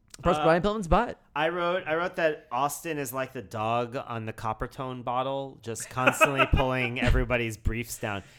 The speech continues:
Speaker 2: He did it to, uh, to Shawn Michaels last
Speaker 1: This is why he was the most
Speaker 2: time, too.
Speaker 1: popular
Speaker 2: <laughs>
Speaker 1: wrestler. All, well, who recently was a,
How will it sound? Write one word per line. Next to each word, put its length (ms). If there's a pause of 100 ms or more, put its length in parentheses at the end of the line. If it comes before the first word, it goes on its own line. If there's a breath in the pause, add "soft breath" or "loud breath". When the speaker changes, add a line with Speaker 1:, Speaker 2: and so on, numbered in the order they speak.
(100)
Speaker 2:
He 160
did 200
it 240
to, 440
uh, 460
to 180
Shawn 260
Michaels 580
last 200
Speaker 1:
This 100
is 140
why 160
he 80
was 80
the 40
most 140
Speaker 2:
time, 80
too. 60
Speaker 1:
popular 380
Speaker 2:
<laughs> 0
Speaker 1:
wrestler. 580
All, 560 (420)
well, 220
who 160
recently 480
was 160
a, 100